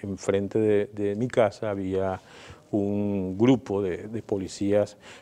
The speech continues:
pero que no, al final no entraron, no, no tocaron, no eso, pero son, son señales que... Pero bueno, yo creo que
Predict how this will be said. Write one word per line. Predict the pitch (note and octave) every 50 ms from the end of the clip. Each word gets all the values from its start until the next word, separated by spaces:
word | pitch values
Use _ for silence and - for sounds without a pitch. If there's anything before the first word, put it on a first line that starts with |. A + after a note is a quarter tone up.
| - -
pero | - A#2 A#2 G#2+
que | - A2+
no, | G2+ G2 G2+ G2+ G2+ G#2+ G#2 G2+ G2+
al | - G2 -
final | - G#2+ F#2+ G2+ G2 G2+
no | G#2 G#2+
entraron, | G#2+ G#2 G#2 A#2+ G2+ G2+ A2 A2 A2 A2 G#2 G2
no, | F#2+ F#2+ F#2+ F#2+ F#2+ F#2+ F#2
no | F#2 F#2 F#2 F#2 F2+
tocaron, | - - G2 - A2+ A#2 B2 A#2+ G#2+ G2
no | G2+ A#2
eso, | B2+ - C3+
pero | A#2+ - G2 E2+ F2+
son, | - - B2+ A2+ B2 C3 A#2+
son | - - C3 B2+ B2
señales | - - C3+ B2+ B2 A#2+ A#2+ C3 B2+ -
que... | - - G#2 F#2 - - - - - - - - - - - - - - -
Pero | - C3+ C3 C3 C3 B2 A#2+
bueno, | C#3 F3 D3+ A2 E2+ - - - - -
yo | A2+ A2 A#2 A2
creo | - C3 B2 B2+ C3 B2+
que | B2 - A#2+ G#2+ G2+ G2 G2 G2 G2+